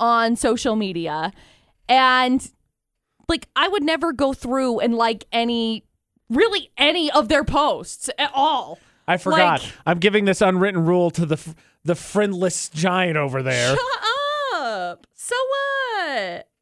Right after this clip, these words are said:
Speaker 1: That's so mean. <laughs> I'll like it if, like, their whole family's in, in a picture or something.
Speaker 2: Okay,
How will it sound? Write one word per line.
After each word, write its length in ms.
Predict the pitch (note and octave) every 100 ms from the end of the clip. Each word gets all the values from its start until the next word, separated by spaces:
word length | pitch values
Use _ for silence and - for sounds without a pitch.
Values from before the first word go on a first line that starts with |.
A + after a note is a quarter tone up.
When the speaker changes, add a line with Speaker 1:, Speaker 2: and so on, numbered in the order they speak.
| _ _ _ _ _ _ _ _ _
Speaker 1:
That's 160 | D4 -
so 240 | B3+ G3+
mean. 520 | A#3+ F4 F4 F#3 D#3+ D4+ C5+ G4 _
<laughs> 360 | - G#5+ -
I'll 220 | - G#4 G4+
like 240 | G4+ A4+
it 140 | A#4 E4
if, 100 | -
like, 140 | E4+
their 140 | D#4
whole 160 | C#4+ E4
family's 520 | - A3+ C4+ A#4 F4
in, 200 | C4 G#3+ G#3+ -
in 120 | A#3+
a 60 | G#3+
picture 440 | A#3+ F#3+ - F#3
or 40 | F#3
something. 480 | F3+ F3 G3 A3
Speaker 2:
Okay, 320 | C#4 G3+ F3+